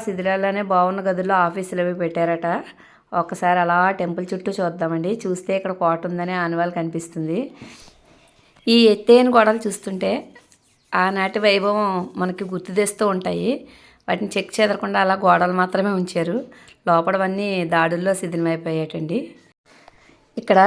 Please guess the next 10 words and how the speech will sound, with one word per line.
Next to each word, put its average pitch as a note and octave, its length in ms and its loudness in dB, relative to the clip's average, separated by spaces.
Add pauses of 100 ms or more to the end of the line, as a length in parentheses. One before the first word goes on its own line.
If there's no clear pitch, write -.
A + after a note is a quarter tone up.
(140)
లక్ష్మీదేవి A3+ 640 2
టెంపుల్ G3+ 340 0
ఉందండి. F3+ 340 2 (680)
అలాగే G3 320 4
వెంకటేశ్వర F#3+ 520 0 (120)
స్వామి G3 300 2 (120)
ఆయన F3+ 280 2
అని F#3+ 120 -4
చెప్పారు. E3+ 340 0 (100)
చెన్నకేశ్వర F3 540 0